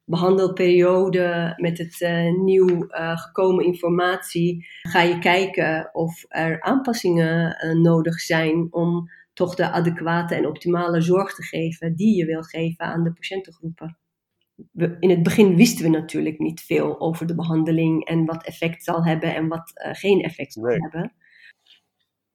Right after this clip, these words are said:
Speaker 2: Nou, als ik, eh, door kan gaan, eh, over de, ja, de, de patiënten zelf.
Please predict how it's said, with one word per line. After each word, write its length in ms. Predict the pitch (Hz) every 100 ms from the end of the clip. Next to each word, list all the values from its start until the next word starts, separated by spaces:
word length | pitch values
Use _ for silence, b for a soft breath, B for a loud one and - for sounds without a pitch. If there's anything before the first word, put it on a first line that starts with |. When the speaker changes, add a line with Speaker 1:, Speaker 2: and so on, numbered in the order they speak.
| _ _
Speaker 2:
Nou, 160 | - 139
als 120 | 151
ik, 160 | - _
eh, 440 | - 143 135 135 127
door 240 | 135 151 -
kan 200 | 139 131
gaan, 380 | 123 120 113 117
eh, 280 | 110 113 117
over 300 | 117 - 110
de, 400 | 107 104 98 -
ja, 160 | - 95
de, 140 | - -
de 100 | -
patiënten 480 | 117 117 101 -
zelf. 480 | - 135 98 135 -